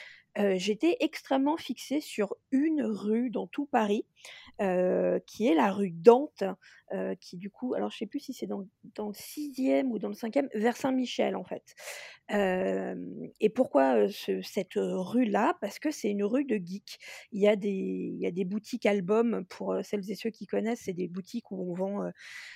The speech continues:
des jeux vidéo, des figurines, heu, c'est, c'est vraiment le quartier des geeks, heu, là-bas. Et donc je me dis : « Bah, je, je vais aller m'implanter là parce qu'il y a de la,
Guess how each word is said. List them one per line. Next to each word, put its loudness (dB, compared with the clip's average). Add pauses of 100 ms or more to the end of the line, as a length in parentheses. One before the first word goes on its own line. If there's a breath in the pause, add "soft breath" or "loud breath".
(140)
des -2
jeux 2
vidéo, 4
des -2
figurines, 0
heu, -2
c'est, -6
c'est 4
vraiment 2
le 2
quartier -2
des -4
geeks, -8
heu, -2
là-bas. 0 (720)
Et 0
donc 2
je 4
me 2
dis : « -2
Bah, 4
je, -6
je -6
vais 4
aller 4
m'implanter -2
là 4
parce -6
qu'il -2
y -2
a -4
de -10
la, -6